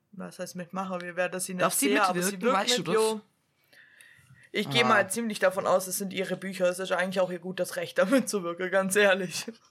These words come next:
Speaker 1: Aber
Speaker 2: Äh,
Speaker 1: ich
Speaker 2: ja,
Speaker 1: weiß
Speaker 2: schon.
Speaker 1: nicht, ob J K Rowling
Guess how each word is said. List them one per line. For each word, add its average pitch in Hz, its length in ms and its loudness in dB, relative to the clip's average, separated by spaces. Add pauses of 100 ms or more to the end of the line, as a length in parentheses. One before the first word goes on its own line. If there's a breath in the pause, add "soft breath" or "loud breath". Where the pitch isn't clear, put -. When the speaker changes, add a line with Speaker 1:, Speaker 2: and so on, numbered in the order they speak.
(360 loud breath)
Speaker 1:
Aber 185 460 4 (420 loud breath)
Speaker 2:
Äh, - 120 2
Speaker 1:
ich 160 40 2
Speaker 2:
ja, 165 120 6
Speaker 1:
weiß 247 180 6
Speaker 2:
schon. 143 160 2
Speaker 1:
nicht, - 260 0
ob 208 160 0 (220)
J 233 260 2
K 240 120 4
Rowling 220 680 4